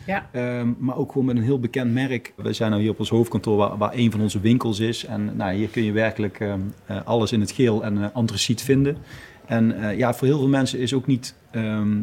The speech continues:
Speaker 2: duidelijk dat je hier als consument ook gewoon binnen kunt stappen
Speaker 1: Nee,
Speaker 2: en, en,
Speaker 1: ja.
Speaker 2: en, en hier, eh, je,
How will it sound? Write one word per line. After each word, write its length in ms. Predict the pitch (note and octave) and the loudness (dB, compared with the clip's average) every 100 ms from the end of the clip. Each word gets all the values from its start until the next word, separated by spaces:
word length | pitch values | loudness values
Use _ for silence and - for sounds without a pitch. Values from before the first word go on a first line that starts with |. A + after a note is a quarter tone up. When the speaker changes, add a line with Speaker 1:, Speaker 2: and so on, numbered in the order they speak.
| - | -6
Speaker 2:
duidelijk 480 | A#2+ G2+ A#2+ C3+ G#2+ | -6 0 2 2 0
dat 160 | A2 - | -2 -4
je 80 | |
hier 120 | A#2+ C3+ | -6 -4
als 120 | - | -8
consument 480 | - C3 A#2 A2 C#3 | -4 -2 -2 -2 -4
ook 140 | D3+ | -8
gewoon 160 | - D#3+ | -2 0
binnen 220 | D3+ B2+ | 2 0
kunt 180 | B2 A2+ | 0 -2
stappen 380 | - A#2 - G2+ | 0 -4 -4 -2
Speaker 1:
Nee, 140 | A2 A2 | 4 4
Speaker 2:
en, 140 | A2 | 4
en, 200 | A2+ A2+ | 0 0
Speaker 1:
ja. 160 | A2 C4+ | 2 0
Speaker 2:
en, 300 | A2+ A2+ A2 | 0 0 0
en 140 | A2+ | 0
hier, 400 | A2+ B2+ A#2+ G#2+ | 2 4 4 2
eh, 280 | A#2 A#2 A2 | 0 0 0
je, 340 | A#2 A2+ A2 | 0 0 0